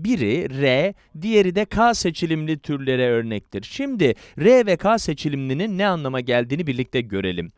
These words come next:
Popülasyon büyümesinden başlayacağız arkadaşlar. Tamam mı? R'si, yani büyüme oranı pozitif olan her popülasyonun buna benzeyen bir eğrisi vardır. İşte bunun gibi. Bu kısımda üstel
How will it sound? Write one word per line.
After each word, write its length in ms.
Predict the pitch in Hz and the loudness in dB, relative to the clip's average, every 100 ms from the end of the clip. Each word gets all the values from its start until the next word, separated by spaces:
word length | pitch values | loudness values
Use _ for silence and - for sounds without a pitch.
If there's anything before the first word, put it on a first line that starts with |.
| _ | _
Popülasyon 680 | - 202 254 262 - 277 269 | -2 0 0 -2 -2 -4 -2
büyümesinden 640 | 202 160 - 151 147 135 | -2 -2 -2 -2 -4 -2
başlayacağız 680 | 123 113 - 95 104 101 98 - | 0 -2 -6 -6 -4 -4 -6 -6
arkadaşlar. 800 | 113 110 110 95 85 87 - - _ _ _ | -6 -4 -4 -4 -6 -10 -14 -16 _ _ _
Tamam 300 | - 226 202 | -8 -6 -6
mı? 160 | 82 82 - - - | -8 -14 -18 -20 -4
R'si, 420 | 170 277 285 - 220 | 2 2 2 0 2
yani 560 | 180 190 196 196 165 | 2 2 2 -2 -4
büyüme 260 | 180 220 262 | -6 -4 -2
oranı 300 | 196 151 147 | -2 -2 -2
pozitif 400 | 214 202 165 135 | -2 -4 -6 -2
olan 200 | 120 120 | -2 0
her 200 | 180 226 | 0 -2
popülasyonun 840 | 170 147 139 123 - 117 113 214 _ _ - | -4 -6 0 -2 0 -4 -2 -4 _ _ -8
buna 400 | 139 247 294 214 | -2 2 2 2
benzeyen 720 | 156 127 117 123 135 170 185 | 2 0 0 2 2 0 -2
bir 200 | 160 180 - | 0 0 2
eğrisi 540 | 151 147 135 - 131 | 2 2 2 -2 -2
vardır. 460 | 110 95 85 90 - | 0 0 -2 -8 -10
İşte 380 | - 147 - 170 | -10 -8 -4 -4
bunun 220 | 139 135 | -2 -4
gibi. 440 | 113 92 80 87 87 _ - _ _ - | -4 -6 -4 -4 -4 _ -20 _ _ -6
Bu 280 | 170 254 - | -2 -2 0
kısımda 800 | 175 - 151 131 135 180 202 - | 0 0 -4 -4 -2 0 0 -4
üstel 640 | 165 - - 180 185 190 | -6 -6 -2 0 2 -2